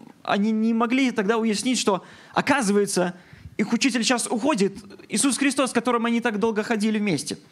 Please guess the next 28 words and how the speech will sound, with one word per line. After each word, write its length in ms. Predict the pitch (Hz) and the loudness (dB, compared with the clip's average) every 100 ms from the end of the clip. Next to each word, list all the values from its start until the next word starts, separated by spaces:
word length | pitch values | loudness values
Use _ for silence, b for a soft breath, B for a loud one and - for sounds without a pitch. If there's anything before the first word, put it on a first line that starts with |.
| B B B B B B B B B | B B B B B B B B B
И 80 | 214 | 0
они 160 | 214 285 | 2 2
ничем 240 | 269 311 | 2 2
не 60 | 285 | 2
будут 200 | 262 254 | 2 0
отличаться 400 | 240 240 269 240 | 0 0 0 0
от 40 | |
других 320 | 233 233 233 | 0 0 0
людей. 540 | 226 240 185 147 - - B B B B | 0 0 0 -2 -6 -12 B B B B
Они 160 | 202 | 0
возвращаются 520 | 240 240 269 262 208 | 2 2 2 0 0
в 20 | 240 | 0
Иерусалим, 380 | 233 269 277 | 0 0 0
и, 60 | 254 | 0
по 120 | 240 | 0
сути, 320 | 226 311 254 | 0 0 0
их 120 | 233 240 | 0 0
отличие 360 | 220 262 247 | 0 0 0
от 40 | 214 | 0
других 300 | 240 226 214 | 0 0 0
людей 220 | 220 269 | 0 0
только 280 | 247 220 233 | 0 0 0
одно. 420 | 202 165 - - B B B B - | 2 0 -2 -10 B B B B 0
Они 180 | 196 | 0
последние, 520 | 202 202 202 285 254 240 | 2 -2 0 0 0 0
кто 140 | 214 | 0
видели 340 | 196 233 226 | 0 0 0
учителя. 560 | 196 202 - 156 147 | 0 -2 -2 0 -2